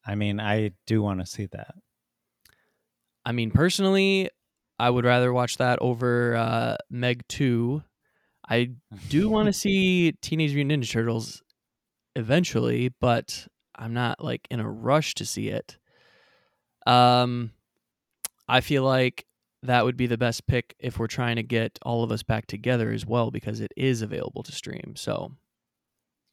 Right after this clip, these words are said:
Speaker 1: I think that's a good one, because he's been struggling lately with being able to watch things, so something that's at home probably is the best choice.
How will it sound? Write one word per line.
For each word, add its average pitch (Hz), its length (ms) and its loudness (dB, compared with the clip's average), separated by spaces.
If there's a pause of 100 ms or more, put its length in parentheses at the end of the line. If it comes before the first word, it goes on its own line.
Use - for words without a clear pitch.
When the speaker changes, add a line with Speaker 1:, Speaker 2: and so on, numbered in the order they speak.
(320)
Speaker 1:
I 120 120 2
think 117 200 0
that's 101 200 -4
a 90 60 -10
good 87 180 -8
one, 87 240 -10
because 90 500 -8 (640)
he's 104 180 -8
been 101 160 -4
struggling 101 760 -4
lately 92 580 -12 (180)
with 95 140 -20
being 95 140 -10
able 90 160 -10
to 92 400 -12
watch 92 280 -18
things, 95 300 -16
so 90 340 -4
something 90 380 -12
that's 87 220 -10
at 98 160 -4
home 90 480 -10
probably 87 500 -8
is 87 140 -16
the 90 80 -16
best - 280 -16
choice. - 440 -20